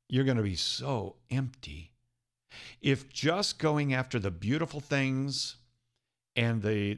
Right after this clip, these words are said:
tasty things and the things that make us wise, is the, if that's your goal in life, welcome to America.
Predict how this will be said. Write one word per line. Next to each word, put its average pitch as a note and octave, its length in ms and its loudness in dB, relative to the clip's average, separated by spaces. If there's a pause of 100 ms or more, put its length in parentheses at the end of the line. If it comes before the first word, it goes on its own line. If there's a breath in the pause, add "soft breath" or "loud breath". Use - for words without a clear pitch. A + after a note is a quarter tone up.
tasty C#3+ 440 0
things C3 720 -2
and D#2+ 100 -8
the D#2 60 -8
things B2 340 0
that - 80 -10
make A2+ 200 -4
us G#2 140 -6
wise, G#2+ 560 -2
is D2 140 -12
the, - 160 -14
if G#2 120 -10
that's B2+ 220 0
your C#3 80 0
goal B2 280 0
in B2 120 0
life, B2 280 0 (420)
welcome D3 360 0
to E2 100 -2
America. D#2+ 640 -6